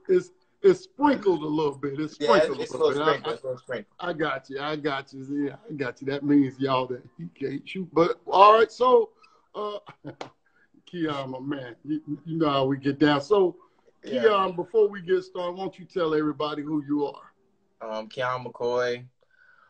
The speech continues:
Speaker 2: Um, five eleven point guard. I goes to Guilford Tech in Jamestown, North Carolina. I went to Sanders High School, graduated this past year.
Speaker 1: Okay, tell them, how, how did your career go at Sanders?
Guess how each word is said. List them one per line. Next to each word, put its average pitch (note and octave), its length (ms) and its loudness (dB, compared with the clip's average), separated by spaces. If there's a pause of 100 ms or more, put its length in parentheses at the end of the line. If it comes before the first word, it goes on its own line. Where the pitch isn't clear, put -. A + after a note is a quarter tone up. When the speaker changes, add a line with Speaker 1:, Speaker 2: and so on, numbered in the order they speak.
(180)
Speaker 2:
Um, C3+ 160 2
five D3 240 6
eleven C#3+ 220 -2
point C#3 240 -8
guard. B2+ 160 0
I B2+ 40 -6
goes B2+ 160 -6
to A#2 40 -20
Guilford C3 320 -14
Tech A#2+ 240 -10
in A2+ 100 -20
Jamestown, A#2+ 460 -10
North A#2 140 -8
Carolina. A2+ 500 -8
I A#2+ 40 -12
went A2+ 180 -14
to G#2+ 100 -20
Sanders B2 400 -10
High A2+ 200 -2
School, A2 280 -10
graduated A2 480 -4
this A2 100 -16
past A2 400 -6
year. A2 280 -10 (1200)
Speaker 1:
Okay, A#3+ 320 2
tell D4+ 140 2
them, E4 100 6
how, - 240 2
how D#4 200 -2
did D#4+ 120 -8
your D#4+ 80 -2
career C#4+ 380 -2
go G3 240 0
at C#3+ 80 -10
Sanders? - 460 -10